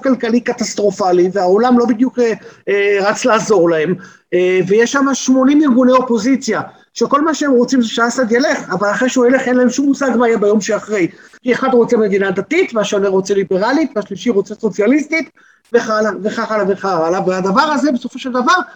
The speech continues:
זה בדיוק הדימוי שעשיתי סוריה עד לפה. אז אני לא באמת רואה שינויים גדולים בחזית הסורית בשנה הקרובה, אם כי צריך להגיד, אנחנו מתקרבים לסוף ה-,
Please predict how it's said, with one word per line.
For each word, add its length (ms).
זה 100
בדיוק 280
הדימוי 380
שעשיתי 420
סוריה 400
עד 160
לפה. 300
אז 120
אני 140
לא 120
באמת 340
רואה 240
שינויים 420
גדולים 520
בחזית 380
הסורית 480
בשנה 320
הקרובה, 400
אם 180
כי 60
צריך 280
להגיד, 580
אנחנו 340
מתקרבים 400
לסוף 300
ה-, 180